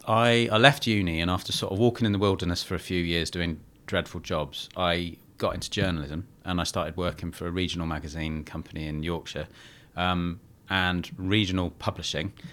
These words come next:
um, basically was gradually getting killed by the internet. So I had about five wonderful years where it was very badly paid, but there were a load of perks and it was very fun and I learned a lot.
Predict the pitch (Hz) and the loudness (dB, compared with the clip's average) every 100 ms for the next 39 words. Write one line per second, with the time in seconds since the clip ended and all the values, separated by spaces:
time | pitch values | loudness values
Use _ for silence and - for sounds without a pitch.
0 | - - 87 85 82 82 78 92 92 - | -20 -6 -2 0 0 -2 0 0 0 -2
1 | 82 78 - - 85 85 80 78 82 - | -6 -8 -6 0 0 0 -6 -6 -6 -4
2 | 85 78 - 80 90 - 82 76 - - | -4 -4 -4 0 0 0 -6 -8 -2 4
3 | 107 127 120 101 - - 120 117 110 110 | 4 4 4 2 0 2 6 6 6 2
4 | 101 - 95 92 87 - 87 87 87 101 | 2 0 2 2 2 0 -2 -2 2 2
5 | 92 95 87 85 - 90 82 - - 82 | 4 4 4 0 -2 0 0 -4 -8 -4
6 | 82 82 82 73 - 87 80 - - 76 | -2 0 -2 -2 -2 0 -2 -4 -10 -10
7 | - 82 - 85 80 78 76 78 87 82 | -6 -6 -4 -2 -2 -2 -4 -2 -2 -2
8 | 73 67 - | -4 -10 -10